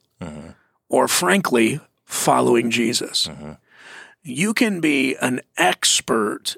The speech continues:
Speaker 2: in your eschatology. That's the study of the end times. And just be a royal jerk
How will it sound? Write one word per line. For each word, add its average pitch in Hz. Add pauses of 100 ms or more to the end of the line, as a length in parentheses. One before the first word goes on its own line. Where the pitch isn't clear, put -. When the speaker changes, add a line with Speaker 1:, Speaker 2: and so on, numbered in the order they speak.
(140)
Speaker 2:
in 139
your 123
eschatology. 127
That's -
the -
study 120
of 120
the 117
end 113
times. - (420)
And 131
just 156
be 139
a 113
royal 131
jerk 151